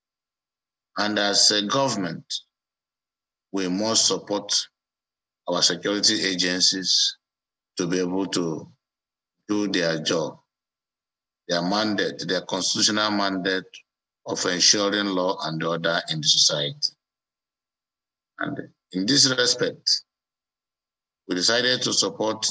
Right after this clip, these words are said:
the Nigerian police and other security agencies who've been fighting this battle by making sure some of the equipments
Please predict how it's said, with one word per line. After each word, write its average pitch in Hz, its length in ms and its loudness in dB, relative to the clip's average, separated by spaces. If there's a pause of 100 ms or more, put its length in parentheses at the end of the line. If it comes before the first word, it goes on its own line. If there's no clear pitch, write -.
the 92 100 -2
Nigerian 92 460 0
police 92 380 -2
and 92 220 0
other 110 280 2
security 104 680 0
agencies 90 840 0 (1040)
who've 117 140 0
been 101 160 0
fighting 120 640 2
this 107 460 4 (160)
battle 90 480 -2 (1300)
by 92 100 0
making 127 400 2
sure 120 220 2
some 123 180 2
of 110 140 -2
the 104 80 0
equipments 139 880 -2